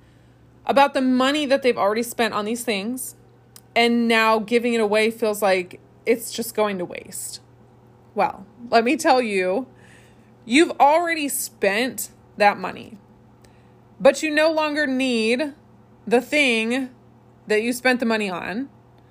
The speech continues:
So that thing has served its purpose,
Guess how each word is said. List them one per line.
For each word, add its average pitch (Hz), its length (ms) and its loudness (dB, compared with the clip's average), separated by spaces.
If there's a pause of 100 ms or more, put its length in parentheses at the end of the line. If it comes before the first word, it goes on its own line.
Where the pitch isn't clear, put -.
(960)
So 320 140 0
that 320 240 2
thing 403 420 0
has 285 260 -2
served 302 600 0
its 226 200 -6
purpose, - 640 -2